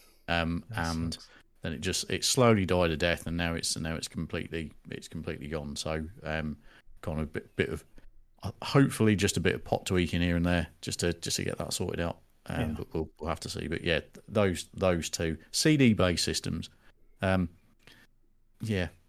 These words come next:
Speaker 1: just
Speaker 2: They're a bandit, aren't
Speaker 1: unfortunately,
Speaker 2: they?
Speaker 1: they just break. They,
Speaker 2: Yeah.
Speaker 1: they just die. Such
Speaker 2: They
Speaker 1: a
Speaker 2: do.
Speaker 1: shame. Apart from the Saturn, which just seems to be absolutely bulletproof. Absolutely bulletproof.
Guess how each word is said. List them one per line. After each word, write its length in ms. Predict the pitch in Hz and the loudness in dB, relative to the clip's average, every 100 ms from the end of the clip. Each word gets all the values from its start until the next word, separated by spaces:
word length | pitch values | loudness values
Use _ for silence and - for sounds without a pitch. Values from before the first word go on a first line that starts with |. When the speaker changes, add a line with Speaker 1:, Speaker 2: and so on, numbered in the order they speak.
| _ | _
Speaker 1:
just 200 | - 110 _ _ _ _ _ | -12 -12 _ _ _ _ _
Speaker 2:
They're 120 | 156 | -4
a 40 | 139 | -4
bandit, 380 | 123 139 139 117 | -2 -2 -2 -2
aren't 80 | 120 | -2
Speaker 1:
unfortunately, 300 | 147 120 113 | -2 -2 -2
Speaker 2:
they? 120 | 120 | -2
Speaker 1:
they 60 | |
just 300 | - 139 - | -4 -8 -8
break. 380 | - 127 110 - _ | -4 -2 -2 -4 _
They, 80 | - | -4
Speaker 2:
Yeah. 180 | 101 120 | -2 0
Speaker 1:
they 120 | 107 90 | 0 -2
just 260 | - 107 - | -4 -6 -4
die. 360 | 95 98 90 80 _ - - | -2 0 0 -2 _ -18 -8
Such 240 | - - | -6 -4
Speaker 2:
They 40 | |
Speaker 1:
a 40 | 117 | -2
Speaker 2:
do. 80 | 95 | -2
Speaker 1:
shame. 180 | 87 82 _ _ - | -2 -6 _ _ -8
Apart 360 | - - 165 139 | -2 4 4 4
from 100 | 143 | 2
the 60 | |
Saturn, 480 | 127 147 135 92 80 - _ | 2 2 2 0 -2 -6 _
which 440 | - 113 - - - _ | 0 0 0 -4 -4 _
just 320 | - 127 - | 0 0 0
seems 440 | - - 127 127 117 | -2 2 6 4 2
to 100 | 110 | -4
be 400 | 107 120 117 - _ - | 2 4 4 0 _ -2
absolutely 880 | 127 - - - 127 123 117 113 | -2 -2 -6 -2 2 2 2 -2
bulletproof. 680 | 107 131 120 - 95 82 78 - _ _ _ _ _ | 0 2 0 -2 -4 -2 -4 -10 _ _ _ _ _
Absolutely 600 | 139 139 - 123 117 101 95 | 0 0 0 2 2 2 2
bulletproof. 560 | 104 95 - 82 82 | 2 2 0 -4 -4